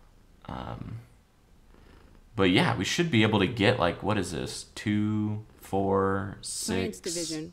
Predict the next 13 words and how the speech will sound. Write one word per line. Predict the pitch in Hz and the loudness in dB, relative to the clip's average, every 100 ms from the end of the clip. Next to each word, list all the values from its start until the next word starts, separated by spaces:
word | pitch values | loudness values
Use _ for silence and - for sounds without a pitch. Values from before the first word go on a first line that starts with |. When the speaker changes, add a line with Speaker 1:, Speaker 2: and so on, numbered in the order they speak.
| - | -10
Speaker 2:
reports | 185 - 220 226 - 202 | -12 -8 -10 -8 -6 -2
a | |
new | 196 | 2
Speaker 1:
seven | 90 95 170 | 2 2 2
Speaker 2:
breakthrough. | 233 190 | 2 2
Speaker 1:
more | 110 104 | 2 2
systems? | - 98 - 247 262 262 - - - - - - - - - - - - - - - - - - _ _ - - - | 0 -2 2 2 2 0 -6 -14 -20 -20 -20 -20 -20 -20 -20 -20 -20 -20 -20 -20 -20 -20 -20 -20 _ _ -20 -20 -14
Seems | - 104 - | -10 -6 -6
like | - | -8
quite | - 80 | -6 -6
a | |
bit. | - 85 101 - - - - - - - _ - - - - - - - - - - - - - 277 311 - - - - - - - - 277 - - - | -2 0 0 -2 -8 -20 -20 -20 -20 -20 _ -20 -20 -20 -20 -20 -20 -20 -20 -20 -20 -20 -20 -10 -6 -6 -10 -16 -16 -16 -16 -18 -18 -12 -12 -12 -14 -8
Okay. | 101 - 95 95 90 85 82 - | -8 2 6 8 8 6 2 -2